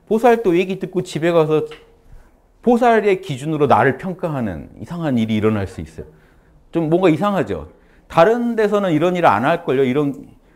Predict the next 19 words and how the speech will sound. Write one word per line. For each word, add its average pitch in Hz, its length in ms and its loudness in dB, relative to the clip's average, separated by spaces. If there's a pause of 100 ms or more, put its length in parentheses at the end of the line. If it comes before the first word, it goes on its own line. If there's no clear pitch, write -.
(140)
나는 147 420 -2
초보자라는 190 720 2
걸 127 120 0
항상 156 240 -8
강조할걸요? 131 760 0 (420)
그렇지 - 240 -2
않나요? 135 300 2 (960)
차도요, 208 440 2
막 101 200 -4
"초보자입니다." 175 800 -2 (1500)
붙이고 180 400 0
다니죠, 117 480 0
봐달라고. 98 600 0 (480)
그 139 100 0
여러분, 135 300 2
초보보살이라는 202 880 0
거를 101 220 -2
분명히 131 380 -2
하세요. 87 300 -8